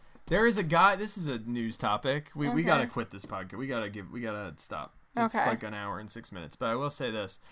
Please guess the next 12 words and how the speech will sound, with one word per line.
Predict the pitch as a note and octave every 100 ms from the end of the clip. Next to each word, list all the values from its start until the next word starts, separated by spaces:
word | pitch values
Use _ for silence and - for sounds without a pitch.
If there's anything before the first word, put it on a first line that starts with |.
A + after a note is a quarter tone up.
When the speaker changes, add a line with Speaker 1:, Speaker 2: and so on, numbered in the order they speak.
| - - -
Speaker 1:
There's | E3+
a | G3+
guy | F3 E3+
at | E3
my | E3
work | C3+ C#3 D3
who's | B2
taking | - B2+ C3+ A#2+
his | A#2
wife's | A2 G#2 G2+ -
last | A2 -
name. | - B2+